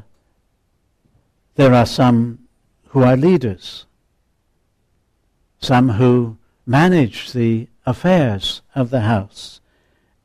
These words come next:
including a caring pastoral role. Some are in a supporting role. Just think again for a moment of Downton Abbey, that big staff. Hmm? Yet even the most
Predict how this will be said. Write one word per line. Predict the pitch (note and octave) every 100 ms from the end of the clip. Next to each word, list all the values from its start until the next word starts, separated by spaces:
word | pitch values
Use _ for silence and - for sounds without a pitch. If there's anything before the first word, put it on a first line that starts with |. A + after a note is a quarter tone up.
| _
including | - A2+ - B2+ B2 B2+
a | B2
caring | - - F#3 F3 C3+ G#2+ F2+ _ _ _
pastoral | D3 D#3 - - C#3+ B2
role. | A2 A2+ G#2 - _ _ _ _ _ _ _ _ _ _ _ _ _ _ _ _
Some | - C#3 D3
are | C#3+ C#3
in | C#3
a | C#3
supporting | C3+ - C#3 F#3+ A3 - F3 B2+
role. | A#2 G2+ _ _ _
Just | F#3 - _ _ _
think | D#3+ E3 D#3+
again | - F3+ D#3+
for | C3 D#3+
a | D#3
moment | D#3+ D#3+ C3+ A#2+
of | C3+
Downton | D3+ D3 D3+ E3 D3+
Abbey, | D#3 G#2 F2 _ _ _
that | C#3 E3 D3
big | A2 D3 D3
staff. | - D#3+ C#3+ A2 G#2 _ _
Hmm? | A#2+ D3 G3 _ _ _ _ _ _ _ _
Yet | D3+ E3+
even | E3 G3 G#3+ A3+ G#3
the | F3+ E3+ D#3+ - _ -
most | D#3 E3+ D#3